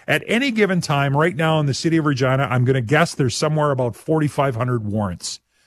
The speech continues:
So in a city our size, on average, we would have forty-five hundred warrants.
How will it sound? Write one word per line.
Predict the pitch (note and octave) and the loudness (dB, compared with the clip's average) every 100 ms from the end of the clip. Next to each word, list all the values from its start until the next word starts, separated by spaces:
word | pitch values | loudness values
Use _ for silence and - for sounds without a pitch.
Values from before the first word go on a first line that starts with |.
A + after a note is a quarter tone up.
| _ _ | _ _
So | - B2+ B2 | -2 0 2
in | D#3+ | 2
a | F#3 | 2
city | - E3+ E3 | 2 2 4
our | D3 C#3+ | 4 2
size, | C3 C#3 B2 B2 C#3 - - _ _ | 0 0 0 0 -2 -8 -20 _ _
on | - G3+ | 0 2
average, | G#3+ D#3+ C3+ D3 C3 | 4 2 2 0 0
we | D3 | 2
would | D#3 C#3 | 2 2
have | C#3 C#3 C3 | 2 0 -2
forty-five | - D3+ C#3+ C3+ C3 - | -2 0 2 2 0 2
hundred | C3 A#2 | 0 0
warrants. | A2 A2 F2 - | 0 -2 -4 -10